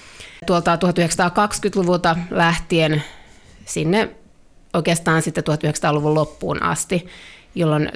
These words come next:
tää lehtiskene alkoi vähän niin kuin hiipua. Ja tota, se on ollut semmoinen oma lempiprojekti ja ikuisuusprojekti. Mua on kiinnostanut siinä erityisesti se, miten,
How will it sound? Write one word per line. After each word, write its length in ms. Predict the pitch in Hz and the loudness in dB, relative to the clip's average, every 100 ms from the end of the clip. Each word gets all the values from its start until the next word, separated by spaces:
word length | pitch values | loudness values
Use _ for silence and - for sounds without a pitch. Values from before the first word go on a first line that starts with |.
| - | -2
tää 200 | 151 151 | 0 2
lehtiskene 840 | 147 - 147 147 - 165 156 151 | 0 -2 -2 -2 -2 0 2 2
alkoi 300 | 156 156 151 160 | 0 0 -4 -2
vähän 200 | 151 160 | -4 -2
niin 80 | 160 | -4
kuin 120 | 165 | -2
hiipua. 600 | 190 190 185 - - 165 - - - - - - - | 0 2 0 0 -2 -2 -4 -14 -20 -18 -18 -10 -2
Ja 120 | 165 | 0
tota, 260 | - - 170 | 0 -2 0
se 120 | 196 | 2
on 80 | 190 | 4
ollut 140 | 185 | 2
semmoinen 360 | 208 185 175 185 | 2 2 4 2
oma 320 | 190 175 170 165 - - _ _ _ _ 190 | 2 4 2 0 -10 -20 _ _ _ _ 0
lempiprojekti 840 | 202 214 190 - 180 170 165 185 | 2 2 0 0 2 2 0 0
ja 80 | 160 | 0
ikuisuusprojekti. 1160 | 175 180 165 160 - 175 170 165 - 143 147 - - - - - | 2 0 0 -2 0 2 2 0 -2 -4 -4 -6 -20 -20 -20 -8
Mua 140 | - 165 | -2 0
on 60 | |
kiinnostanut 540 | 160 170 165 160 160 151 | 2 2 2 0 -2 -2
siinä 360 | - 165 151 156 - - - | 0 0 0 -2 -10 -8 -2
erityisesti 640 | 170 165 156 165 - 156 | 0 0 -2 -4 -4 -4
se, 300 | - 175 160 | 0 0 2
miten, 460 | 160 156 151 151 | 0 0 0 -2